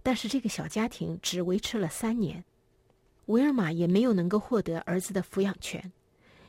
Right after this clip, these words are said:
小哈里被托给叶家的一个亲戚照管。他长大以后，尽力切断自己与父母的关系，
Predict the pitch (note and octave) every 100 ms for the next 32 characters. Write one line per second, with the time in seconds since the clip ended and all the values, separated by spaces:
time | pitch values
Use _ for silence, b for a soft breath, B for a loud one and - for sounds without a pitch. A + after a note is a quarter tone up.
0 | b - A#3 G#3+ C#4+ B3 F3 G3+ F#3+ -
1 | B3 D#3+ - G3+ E3 F#3 - E3+ F3 F3+
2 | - A#3+ - F3 F3 D#3+ - - _ _
3 | b b b - A3 F#3 F3 G#3+ F#3+ -
4 | - F#3 D#3+ b b - D4 A3+ F#3 -
5 | B3+ B3 G#3+ F3 A3 F3+ F#3 F3 - G3+
6 | E3+ - - E3+ F3 - -